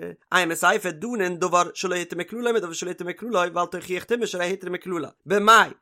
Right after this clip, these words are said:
וואס ער דאס האט, מיר רעדט זיך דו. אי לימא, ביי טומאת בשר, הייכא היתרא. וואס טאטש, ווי דו א היתר צו עסן פלייש, וואס איז טמא געווארן.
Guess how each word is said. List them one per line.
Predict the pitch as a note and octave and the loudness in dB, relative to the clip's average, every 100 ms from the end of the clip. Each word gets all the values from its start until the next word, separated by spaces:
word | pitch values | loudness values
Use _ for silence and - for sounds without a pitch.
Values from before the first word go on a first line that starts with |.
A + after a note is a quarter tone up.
| _ - | _ -2
וואס | A3 B3 | 0 4
ער | |
דאס | G#3+ A#3 | 4 4
האט, | A3 A#3 | 2 4
מיר | A3+ | 4
רעדט | A3+ A3 | 4 2
זיך | G#3+ | -2
דו. | G3 B3+ - _ | -2 -4 -6 _
אי | B3+ C#4+ | -4 2
לימא, | A#3+ G3 F#3+ F3+ F3 - - | 8 8 6 2 -2 -4 -8
ביי | - G3 | 6 6
טומאת | G3+ G3+ G3 D#3+ | 8 6 6 2
בשר, | F3+ F#3+ F#3 F3 F3 F3 _ - | -4 -2 4 4 4 -2 _ 6
הייכא | G3+ A3+ - | 6 6 2
היתרא. | G#3+ C4+ C#4+ C3+ B2 _ | 2 2 -2 -8 -10 _
וואס | F3 F#3+ | -6 -2
טאטש, | G3 F3+ | -2 -2
ווי | C3+ G#3+ D#4 | -6 -4 -2
דו | C4+ A#3+ | 0 2
א | |
היתר | G3 G3 - F3+ E3+ | 4 4 4 0 -2
צו | - F#3+ | 0 -2
עסן | F3 B3 B3 F#3+ | 2 0 0 -8
פלייש, | - G3 A#3 G#3 F3+ | -2 2 2 0 -8
וואס | E3+ | -12
איז | D#3 | -8
טמא | B3+ C4 | -6 -2
געווארן. | G#3+ D3+ B2 | 2 2 0